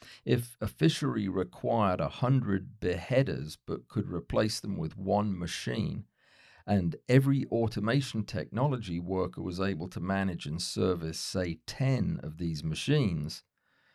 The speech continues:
then one retrained fish gutter would need to be hired, leaving who knows how many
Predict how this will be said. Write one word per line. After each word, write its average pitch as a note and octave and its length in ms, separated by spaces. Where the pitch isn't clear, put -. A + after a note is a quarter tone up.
then G2+ 420
one B2 460
retrained G#2+ 760
fish - 460
gutter D2+ 540
would F#2 180
need F#2 240
to - 60
be F2 180
hired, G#2+ 680
leaving F2+ 520
who A#2 200
knows G2+ 520
how F#2 240
many F2 460